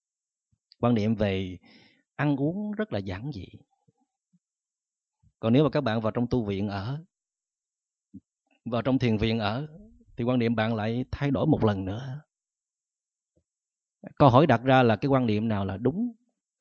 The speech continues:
Thì dĩ nhiên là cái đúng này nó phải do chính bạn khám phá ra. Đúng ở đây có nghĩa là theo quan niệm nào mà bạn có được một đời sống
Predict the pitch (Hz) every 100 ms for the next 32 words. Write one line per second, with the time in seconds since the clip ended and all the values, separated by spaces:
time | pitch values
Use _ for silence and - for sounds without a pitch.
0 | _ _ _ _ 101 104 139 175 147 139
1 | 127 110 98 92 90 90 98 101 - _
2 | _ - 165 165 196 113 98 110 113 98
3 | 110 127 117 117 110 107 135 180 156 90
4 | 104 104 - _ - 127 139 120 117 110
5 | 139 _ _ _ _ _ _ _ _ _
6 | - 175 214 160 147 151 147 117 135 107
7 | 98 92 92 _ _ _ _ _ _ _
8 | _ _ _ _ _ - 165 175 165 160
9 | 120 127 120 107 101 101 101 98 98 101
10 | 110 143 120 98 107 95 87 113 147